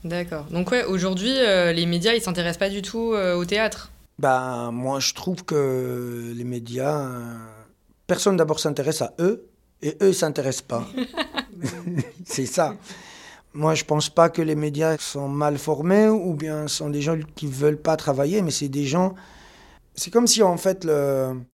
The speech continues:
Speaker 2: les artistes, ils ont besoin d'être regardés réellement par un public et par des médias et par des spécialistes. Et les spécialistes et les médias, ils ont besoin d'être lus réellement avec intérêt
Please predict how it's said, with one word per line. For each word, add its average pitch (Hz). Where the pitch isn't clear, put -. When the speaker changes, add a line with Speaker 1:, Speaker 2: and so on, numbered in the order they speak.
Speaker 2:
les 180
artistes, 202
ils 160
ont 175
besoin 165
d'être 139
regardés 180
réellement 190
par 180
un 170
public 160
et 185
par 175
des 151
médias 156
et 180
par 175
des 151
spécialistes. 190
Et 233
les 208
spécialistes 185
et 226
les 185
médias, 165
ils 160
ont 208
besoin 208
d'être 190
lus 226
réellement 214
avec 180
intérêt 190